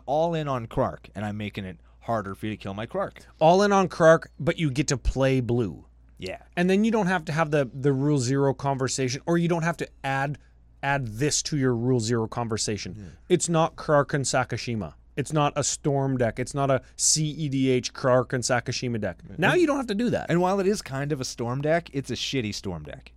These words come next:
Speaker 1: And after I get all these cards in, it's gonna be even worse at being a Storm deck,
Speaker 2: <laughs>
Speaker 1: which I really like.
Speaker 2: Okay. Have we cleared everything up? We've, we're doing the arc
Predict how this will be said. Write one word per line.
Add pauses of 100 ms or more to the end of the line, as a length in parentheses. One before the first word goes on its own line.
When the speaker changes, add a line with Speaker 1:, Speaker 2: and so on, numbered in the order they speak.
Speaker 1:
And
after
I
get
all
these
cards
in, (320)
it's
gonna
be
even
worse
at
being
a
Storm
deck,
Speaker 2:
<laughs>
Speaker 1:
which
I
really
like. (2250)
Speaker 2:
Okay. (800)
Have
we
cleared
everything
up?
We've, (380)
we're
doing
the
arc